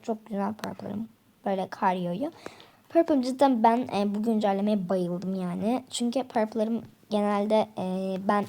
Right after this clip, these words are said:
videolarda yani. Purple'larım benim şöyle bir huyum var. Video çekiyorum ama yayınlamıyorum. Yani şimdi ben bazen böyle örnekler veriyorum. Şey diyeceksiniz diye korkuyorum Purple'larım. İşte abla öyle bir video. <laughs> Ben Purple'larım sürekli video çekiyorum, çekiyorum. Ayıp olmadı, ayıp olmadı.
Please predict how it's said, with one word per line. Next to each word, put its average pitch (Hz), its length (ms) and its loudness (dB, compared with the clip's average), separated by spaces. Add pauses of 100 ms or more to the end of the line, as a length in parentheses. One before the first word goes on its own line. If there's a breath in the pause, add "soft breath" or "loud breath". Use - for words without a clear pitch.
(100)
videolarda 190 500 0
yani. 208 240 -6 (680 soft breath)
Purple'larım 403 340 8
benim 370 160 4
şöyle 370 240 6
bir 359 40 -2
huyum 269 320 2
var. 220 180 2
Video 247 220 2
çekiyorum 254 420 2
ama 240 120 2
yayınlamıyorum. 196 600 0
Yani 185 100 -2
şimdi 226 380 0
ben 226 260 4
bazen 233 320 2
böyle 226 280 -2
örnekler 214 500 2
veriyorum. 202 440 -2 (320 loud breath)
Şey 311 240 6
diyeceksiniz 233 480 0
diye 226 100 2
korkuyorum 190 400 -4
Purple'larım. - 340 -10
İşte - 160 -10
abla 185 280 -4
öyle 180 240 -4
bir 202 100 -6
video. 208 320 0
<laughs> - 40 -14 (600 loud breath)
Ben 494 340 8
Purple'larım 427 420 6
sürekli 330 420 6
video 320 240 12
çekiyorum, 294 440 6
çekiyorum. 254 480 -2 (420 loud breath)
Ayıp 254 240 4
olmadı, 214 320 2
ayıp 220 240 0
olmadı. 254 280 -8